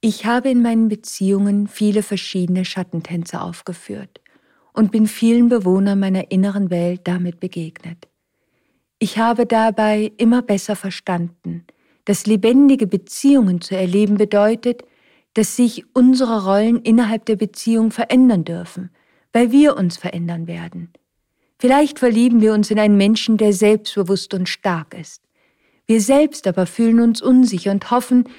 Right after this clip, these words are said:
mit diesem Menschen an unserer Seite unser eigenes Gefühl der Unsicherheit überwinden zu können,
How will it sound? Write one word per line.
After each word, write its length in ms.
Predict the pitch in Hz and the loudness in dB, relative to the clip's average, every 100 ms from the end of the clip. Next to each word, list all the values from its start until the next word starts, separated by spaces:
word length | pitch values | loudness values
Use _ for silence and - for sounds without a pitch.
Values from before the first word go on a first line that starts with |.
| - _ | -20 _
mit 180 | 233 240 | -4 2
diesem 360 | 277 269 262 240 | 2 4 4 6
Menschen 380 | 240 262 - | 4 2 0
an 100 | 196 | 0
unserer 300 | 208 214 - | 0 -2 -2
Seite 520 | 208 214 220 240 240 233 _ _ - | -2 0 0 0 -2 -4 _ _ 0
unser 380 | 233 247 262 - | 2 2 0 0
eigenes 480 | 254 277 262 240 | 2 4 4 2
Gefühl 400 | - 214 - 240 | -4 -8 -2 0
der 160 | 220 220 | 2 0
Unsicherheit 800 | 220 233 226 226 233 202 226 226 | 2 2 2 -2 -4 0 -2 0
überwinden 560 | 214 233 226 254 220 180 | 0 2 2 0 0 -4
zu 180 | - | -6
können, 440 | 180 - 165 180 | -12 -10 -10 -12